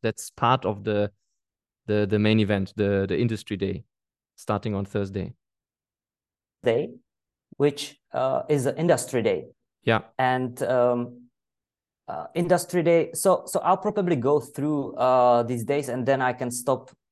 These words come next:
Speaker 2: for, for each and explain what is it about. So, uh, the whole event is three days long. It's, uh,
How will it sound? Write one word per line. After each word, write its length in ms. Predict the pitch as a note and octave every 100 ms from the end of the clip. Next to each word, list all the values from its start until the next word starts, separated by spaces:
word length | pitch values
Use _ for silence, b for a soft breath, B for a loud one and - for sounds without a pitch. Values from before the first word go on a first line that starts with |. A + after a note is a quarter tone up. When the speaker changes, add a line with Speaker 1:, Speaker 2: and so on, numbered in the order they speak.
| _
Speaker 2:
for, 480 | - B2 B2 A#2+ A#2+ - -
for 180 | C3 -
each 380 | C#3 - - -
and 280 | B2+ B2 B2
explain 560 | B2 - - C3 B2
what 200 | C3 B2+
is 120 | B2 B2
it 100 | A#2
about. 400 | G#2 F#2 F2 - _ _
So, 440 | - - E3 - - _ -
uh, 200 | A2+ B2
the 120 | C#3+
whole 180 | F3+ D#3+
event 300 | D3+ D#3+ D3+
is 200 | C#3 -
three 240 | C#3 E3+
days 300 | D#3+ C3 G#2+
long. 400 | A2+ B2 F3 A#3+ A#3+ - _ _
It's, 380 | B2+ A2+ A2+ -
uh, 200 | A#2+ G2+